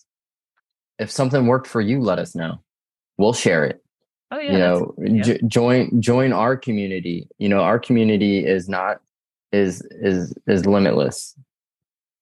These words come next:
Speaker 1: We wanna bring on everyone that, that resonates with us, but also knowing that it might not be for us, but it's meant for others.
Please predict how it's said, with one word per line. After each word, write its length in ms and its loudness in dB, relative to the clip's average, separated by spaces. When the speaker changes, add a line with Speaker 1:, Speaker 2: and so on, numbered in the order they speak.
Speaker 1:
We 140 2
wanna 240 2
bring 280 0
on 380 -2
everyone 540 2
that, 220 -2
that 460 -2
resonates 540 0
with 180 -2
us, 440 -2
but 200 -2
also 920 0
knowing 760 0
that 260 2
it 100 0
might 200 2
not 240 2
be 140 -2
for 180 0
us, 200 0
but 120 -6
it's 140 -6
meant 240 -2
for 100 -2
others. 460 -4